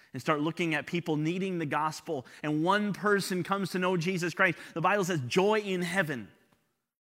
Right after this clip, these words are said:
No doubt there's joy in your life. No doubt there's joy in your life over one sinner that repenteth. But look at, with me in verse twenty-one. I love this verse. Most of you would know this. The Bible says, "For me, for to me to live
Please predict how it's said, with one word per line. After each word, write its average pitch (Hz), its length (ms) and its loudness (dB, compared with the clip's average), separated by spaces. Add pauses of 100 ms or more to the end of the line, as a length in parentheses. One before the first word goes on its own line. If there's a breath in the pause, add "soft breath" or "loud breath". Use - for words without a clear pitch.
(500)
No 147 160 0
doubt 147 260 2
there's 120 200 -6
joy 131 280 -2
in 123 100 -4
your 127 200 -6
life. 98 280 -10 (1000)
No 151 260 0
doubt 160 300 4
there's 139 160 -4
joy 160 180 0
in 156 100 0
your 156 100 -2
life 143 240 -2
over 139 160 -2
one 151 380 0 (220 loud breath)
sinner 175 360 0
that 147 200 0
repenteth. 143 360 -4
But 151 120 -2
look 233 180 -2
at, - 80 -8 (140)
with 165 200 -2
me 165 140 0
in 147 80 -2
verse 151 220 -4
twenty-one. 156 440 -2
I 135 60 0
love 147 220 0
this 139 140 -4
verse. 151 280 -2
Most 143 240 -4
of 139 80 -8
you 147 80 0
would 147 120 0
know 143 180 -4
this. 120 360 -12 (680)
The - 80 -10
Bible 127 100 -4
says, 127 260 -4
"For - 160 -8
me, 160 600 -4 (440 soft breath)
for 143 140 -2
to 151 140 -4
me 190 640 0
to 156 160 -2
live 170 580 0